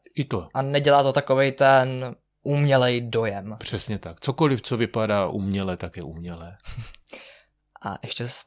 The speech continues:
Speaker 2: u toho oblečení
Speaker 1: Hmm.
Speaker 2: do těch škol, eh, existuje takový to klasický společenský oblečení, ale taky by se dalo oblíct nějak sportovněji, protože máme například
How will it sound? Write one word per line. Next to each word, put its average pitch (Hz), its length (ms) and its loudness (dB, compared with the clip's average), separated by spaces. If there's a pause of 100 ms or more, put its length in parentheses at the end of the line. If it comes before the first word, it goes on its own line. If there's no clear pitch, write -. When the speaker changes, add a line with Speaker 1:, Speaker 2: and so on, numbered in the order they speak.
(120)
Speaker 2:
u - 80 -10
toho 139 220 -2
oblečení 120 600 -4
Speaker 1:
Hmm. - 120 -14
Speaker 2:
do 113 80 -10
těch 151 200 -6
škol, - 440 -2 (960)
eh, 110 420 -2 (120)
existuje 120 300 -4
takový 120 240 -4
to 120 120 -4
klasický - 540 -4
společenský 101 600 -8
oblečení, - 600 -10 (500)
ale 113 280 -2
taky 120 280 -6
by 131 80 -6
se - 140 -2
dalo 143 400 -2
oblíct 135 440 -6
nějak 160 300 -10 (120)
sportovněji, 139 1040 -4 (260)
protože 113 340 -2
máme 117 200 -2
například 113 460 -8